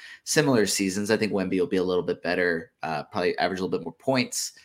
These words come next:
but Chet will probably be a little bit better on the glass 'cause he'll be the starting center as opposed to Wemby being the power forward with Zach Collins down there. So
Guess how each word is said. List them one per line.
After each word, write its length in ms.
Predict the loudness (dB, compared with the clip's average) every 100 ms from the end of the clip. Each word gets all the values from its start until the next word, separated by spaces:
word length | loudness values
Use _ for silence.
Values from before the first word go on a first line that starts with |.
| -20 _
but 180 | -4 -2
Chet 280 | 0 0 2
will 100 | 0
probably 280 | -2 -2 0
be 120 | 0
a 60 | 2
little 180 | 2
bit 120 | 0 0
better 160 | -2
on 100 | -2
the 60 | -4
glass 580 | -2 0 0 -2 -4 -4
'cause 200 | -6 -6
he'll 300 | -2 -2 -2
be 140 | -4
the 240 | -2 -2
starting 400 | -2 0 0 -2
center 480 | -2 -2 0 -2 -4 _ _ _ _
as 100 | -6
opposed 280 | -4 -2 -2
to 80 | -2
Wemby 280 | -2 -2 -2
being 160 | -4
the 60 | -8
power 260 | -6 -4 -4
forward 220 | -4 -6
with 140 | -4
Zach 200 | -4 -4
Collins 440 | -4 -4 -4 -4 -4
down 180 | -2
there. 220 | -2 -4 -2
So 260 | -4 -4